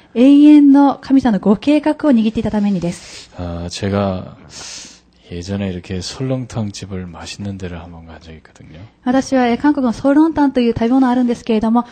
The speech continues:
Speaker 1: その美味しいお店があります。
Speaker 2: 아, 제가 그 성-, 전도신학원 다닐 때, 아, 그랬습니다.
Speaker 1: 私は伝道師学院に通っていた時代、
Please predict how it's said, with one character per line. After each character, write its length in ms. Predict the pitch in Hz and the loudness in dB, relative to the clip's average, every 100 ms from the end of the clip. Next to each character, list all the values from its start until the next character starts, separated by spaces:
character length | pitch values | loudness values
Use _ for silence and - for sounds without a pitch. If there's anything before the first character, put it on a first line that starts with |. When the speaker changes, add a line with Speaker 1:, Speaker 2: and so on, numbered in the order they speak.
| - - | -18 -4
Speaker 1:
そ 100 | 247 | -2
の 180 | 226 190 | 0 0
美 60 | |
味 40 | 226 | -2
し 40 | 285 | 0
い 20 | |
お 60 | 269 | 0
店 200 | 269 269 | 0 -2
が 80 | |
あ 60 | 262 | -2
り 80 | 185 | -4
ま 140 | 175 | -8
す。 180 | 202 90 | -12 -12
Speaker 2:
아, 140 | 85 | -12
제 180 | 85 92 | -10 -8
가 100 | 90 | -8
그 220 | - 90 | -8 -8
성-, 320 | 87 - 127 123 | -8 -8 -8 -8
전 240 | - - 95 | -12 -10 -4
도 160 | 104 | -4
신 160 | 104 104 | -2 -2
학 160 | 98 92 | -2 -4
원 80 | |
다 160 | 87 85 | -8 -12
닐 140 | 85 | -12
때, 380 | - 92 92 78 _ _ _ _ _ _ _ - | -14 -14 -14 -16 _ _ _ _ _ _ _ -20
아, 200 | 80 78 | -18 -18
그 100 | - | -18
랬 120 | 85 - | -16 -14
습 160 | - | -16
니 80 | 80 - | -20 -20
다. 100 | - _ _ | -20 _ _
Speaker 1:
私 180 | 247 254 | -6 -2
は 60 | 226 | 0
伝 160 | 254 | 2
道 80 | 285 | 2
師 100 | 302 | 2
学 220 | 330 339 311 | -2 0 2
院 140 | 269 | 2
に 100 | 233 | 2
通 140 | - | -2
っ 80 | 220 | -4
て 80 | 226 | -4
い 20 | |
た 100 | 226 | -6
時 100 | 220 | -2
代、 200 | 214 208 | -2 -2